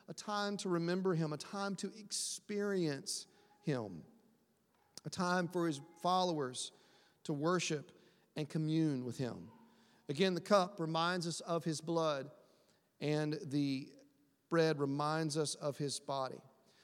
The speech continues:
So today, if you're a follower of Jesus,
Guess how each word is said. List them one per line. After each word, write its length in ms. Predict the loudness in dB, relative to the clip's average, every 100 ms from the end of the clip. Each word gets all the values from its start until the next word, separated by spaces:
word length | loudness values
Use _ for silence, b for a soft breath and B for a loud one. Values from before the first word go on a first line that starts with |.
| b
So 140 | -6 -6
today, 420 | 2 2 2 -2 -12 -20 -20 -20 _ _ _ _ _ _ -12
if 120 | -4
you're 120 | 2 2
a 40 |
follower 800 | 2 0 2 4 2 2 2 0
of 260 | -2 -4 -4
Jesus, 840 | -4 -2 0 -2 -4 -4 -4 -4